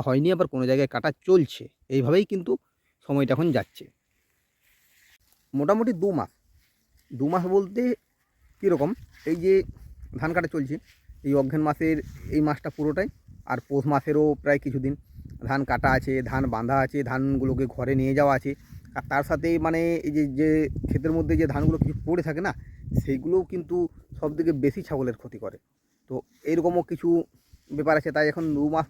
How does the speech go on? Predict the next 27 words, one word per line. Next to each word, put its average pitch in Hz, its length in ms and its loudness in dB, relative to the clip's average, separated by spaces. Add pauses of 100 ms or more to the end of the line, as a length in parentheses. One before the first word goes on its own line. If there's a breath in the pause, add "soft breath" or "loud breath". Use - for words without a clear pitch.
মোটামুটি 160 400 -4 (520 soft breath)
একটু - 140 -8 (100)
সতর্ক 151 260 -6 (120)
থাকতে 135 200 -6
হবে, 123 200 2
অঘ্রাণ 139 280 0
মাসটা 151 220 -4
আর 175 120 0
পৌষ 135 240 -2
মাসটা। - 260 -14 (600)
মাঘ 170 140 2 (100)
মাস 196 100 0 (100)
থেকে 226 180 -2 (460)
আশা 226 200 0
করি 226 140 -2 (120)
সব 247 120 0 (600)
ঠিক 226 140 -2 (120)
হয়ে 185 200 6
যাবে। 95 160 -6 (1040)
এই 156 200 0
কারণেই 190 320 4 (120)
এই 170 140 4
দু 156 140 2
মাস 175 120 2 (100)
একটু - 160 -10 (120)
আমাদের 165 260 2 (220)
সতর্ক 160 280 -4